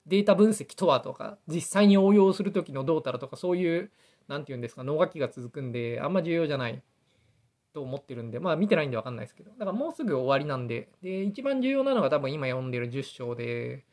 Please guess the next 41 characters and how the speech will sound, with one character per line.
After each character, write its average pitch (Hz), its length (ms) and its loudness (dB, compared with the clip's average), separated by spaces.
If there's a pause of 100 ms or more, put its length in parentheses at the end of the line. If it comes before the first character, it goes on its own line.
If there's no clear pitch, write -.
(360)
だ 185 80 -12
か - 0 -
ら 160 40 -6
こ 220 140 -10
れ 254 60 -4
が 269 80 0
読 262 140 -2
み 262 60 -4
終 262 100 0
わ 240 60 0
れ 175 80 0
ば、 123 120 0
ま 147 380 -2
あ、 - 60 -20 (680)
グ 156 80 -16
ラ 165 80 -8
マ 170 100 -8
ー - 40 -6
オ 170 40 -6
ブ 165 100 -8
グ 165 80 -4
ラ 180 80 2
フ 196 80 -6
ィ - 40 -10
ッ - 20 -20
ク - 100 -20
ス - 100 -10
は 123 80 -4
マ 139 120 -4
ス - 100 -16
タ 120 100 -6
ー 113 40 -6
し - 60 -18
た 123 100 -12
と - 80 -14
言 117 120 -8
っ - 20 -20
て - 120 -16
も 123 120 -10
良 120 140 -4
い。 117 140 -10